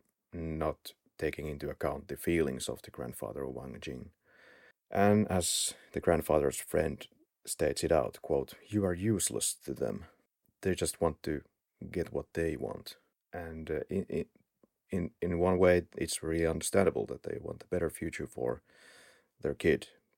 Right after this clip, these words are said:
but completely sidelining the, what the grandfather would be experiencing, as we see the, the experience that he has in that little visit into this, this nursing home is not very uplifting once again.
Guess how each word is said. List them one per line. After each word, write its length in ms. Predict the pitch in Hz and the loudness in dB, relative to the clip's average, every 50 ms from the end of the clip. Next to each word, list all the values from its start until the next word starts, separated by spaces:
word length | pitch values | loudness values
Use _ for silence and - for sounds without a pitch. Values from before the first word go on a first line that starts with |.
| _ - | _ -8
but 140 | 78 - - | -8 -4 0
completely 520 | - 87 78 - 90 90 85 87 87 78 | 0 0 0 2 2 2 2 2 2 2
sidelining 800 | - - 78 78 - - - 73 73 73 73 73 76 73 73 69 - _ _ _ _ | 4 4 4 4 2 0 -2 -4 -4 -2 -4 -4 -6 -8 -10 -12 -14 _ _ _ _
the, 420 | - - 80 80 71 69 67 - - - _ _ _ _ _ _ | -10 -6 -4 -4 -4 -4 -6 -10 -12 -16 _ _ _ _ _ _
what 260 | - 85 82 80 - | -14 -10 -10 -10 -10
the 80 | - - | -10 -8
grandfather 540 | - - 85 82 78 - 69 57 57 57 57 | -4 -2 0 0 0 0 -2 -2 -2 -4 -6
would 200 | 58 - - - | -8 -10 -10 -10
be 60 | - | -8
experiencing, 720 | 60 52 - - - 62 55 50 50 - - - - - | -8 -8 -8 -8 -8 -8 -8 -8 -8 -10 -10 -12 -12 -12
as 160 | - - - - | -10 -10 -10 -8
we 100 | 73 76 | -8 -8
see 260 | 76 - 78 78 76 | -6 -4 -4 -4 -4
the, 200 | 76 73 71 73 - _ - - - - - - - - - _ _ _ _ _ - | -4 -6 -6 -8 -8 _ -20 -20 -20 -20 -20 -20 -20 -20 -20 _ _ _ _ _ -10
the 200 | 87 78 62 - | -8 -8 -6 -4
experience 920 | - - - - 98 98 92 90 85 80 78 - - - - - - - _ _ _ _ _ _ - | -4 -4 -2 4 6 6 6 6 4 2 0 0 0 0 0 -2 -6 -10 _ _ _ _ _ _ -10
that 280 | 92 - 85 80 - - | -2 2 2 2 2 0
he 380 | - - - 85 82 80 80 - - - - | -6 -6 -4 -4 -2 -2 -4 -6 -8 -8 -4
has 360 | 90 87 82 78 78 - - | -2 0 0 0 -2 -4 -4
in 200 | - 80 76 - | -6 -8 -8 -6
that 220 | 78 80 - - | -6 -6 -4 -2
little 220 | 87 85 80 82 78 | -2 -2 0 0 0
visit 360 | 90 87 85 - 73 - - | 2 0 0 0 -4 -6 -8
into 260 | 71 71 67 69 76 | -8 -8 -8 -8 -6
this, 380 | 73 73 69 - - - - - | -4 -4 -2 -2 -4 -6 -6 -8
this 440 | - - - 73 73 - - - - _ - | -10 -10 -8 -6 -4 -4 -4 -6 -8 _ -4
nursing 440 | 92 85 82 80 - - 78 71 - | 2 2 4 4 4 2 -2 -4 -6
home 320 | - 73 71 71 - - - | -6 -6 -6 -6 -8 -10 -10
is 260 | 71 - - - - - _ _ _ | -8 -6 -6 -6 -8 -10 _ _ _
not 320 | - 90 90 85 - - - | -8 -6 -6 -6 -6 -8 -6
very 400 | 76 80 80 80 82 85 85 80 - _ _ _ _ _ _ - - - - - _ _ | -4 -4 -4 -4 -4 -8 -10 -12 -14 _ _ _ _ _ _ -20 -20 -20 -20 -20 _ _
uplifting 540 | - - - - 120 131 123 - - 58 62 | 0 0 2 2 2 2 2 2 -2 -6 -6
once 180 | - - - - | -6 -6 -6 -4
again. 240 | 78 78 65 - | -2 -2 -4 -4